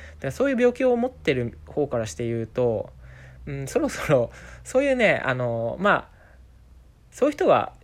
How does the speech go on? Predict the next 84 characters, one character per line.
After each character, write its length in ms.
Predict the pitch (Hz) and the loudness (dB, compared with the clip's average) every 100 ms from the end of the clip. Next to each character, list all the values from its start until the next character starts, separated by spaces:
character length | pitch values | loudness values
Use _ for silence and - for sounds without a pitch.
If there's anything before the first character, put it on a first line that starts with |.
| - - - | -20 -20 -4
い 100 | 180 | 2
な 100 | 285 | 4
い 100 | 285 | 6
と 80 | 135 | 4
は 80 | |
思 160 | 113 139 | 4 2
い 20 | |
ま 80 | 156 | 2
せ 140 | 170 185 | 2 0
ん 60 | |
よ。 140 | 110 123 | 0 -2
そ 140 | 151 | 0
う 40 | |
い 500 | 156 156 160 156 160 | 2 2 4 4 2
う 20 | 156 | 2
の 300 | 135 160 151 | 2 4 4
を 60 | |
ち 80 | 131 | 2
ょ 20 | |
っ 40 | 170 | 0
と 100 | 127 | 2
後 160 | 139 | 0
付 180 | 135 151 | -4 -2
け 20 | |
の 60 | 151 | 0
理 80 | 147 | 0
由 100 | 156 | 0
に 140 | 165 | -2
し 80 | - | -2
て、 360 | 214 175 - - - - - - _ - _ | 2 4 2 -6 -20 -20 -20 -20 _ -20 _
ま 100 | 170 | -6
あ、 40 | 147 - - - - | -4 -4 -12 -20 -8
ち 60 | |
ょ 40 | 160 | -6
っ 20 | |
と 60 | 127 | -2
会 180 | 131 | -2
社 100 | 117 | 2
休 280 | 120 120 175 | 0 0 -2
ん 60 | 147 | -2
じ 60 | |
ゃ 60 | 107 | -2
う 20 | |
と 100 | 95 | -4
か 100 | 113 | -6
ね、 240 | 135 196 - | -4 -6 -4
い 80 | 170 | -4
う 80 | 190 | -2
人 160 | - | 0
も、 320 | 220 143 110 - - - - | 2 2 2 -2 -20 -20 -14
う 60 | 165 | -8
ん、 120 | 151 | -2
ゼ 140 | 139 269 | 4 6
ロ 100 | 196 | 6
で 80 | |
は 100 | 123 | 2
な 100 | 117 | 2
い 80 | 180 | 2
と 80 | 117 | 0
思 160 | 117 156 | 0 -2
う 20 | |
ん 40 | |
で 60 | 120 | -2
す 100 | - | -6
け 120 | 113 | -4
ど、 400 | 120 117 110 101 | 0 2 2 0
ま 680 | 156 - 58 - 73 - 151 | -2 -4 -4 -6 -6 -4 -4
あ、 40 | 156 - _ | -6 -10 _
ち 100 | - | -4
ょ 20 | 415 | 2
っ 20 | |
と 140 | - | 4
ね、 100 | 151 | 4
そ 160 | 135 226 | 6 4
う 40 | |
い 40 | 254 | 4
う 40 | |
人 160 | - 302 | 4 6
は 100 | 131 | 8
置 160 | 156 | 6
い 20 | 247 | 6
と 160 | 370 | 6
い 100 | 202 | 4
て、 360 | - 156 120 | 6 6 6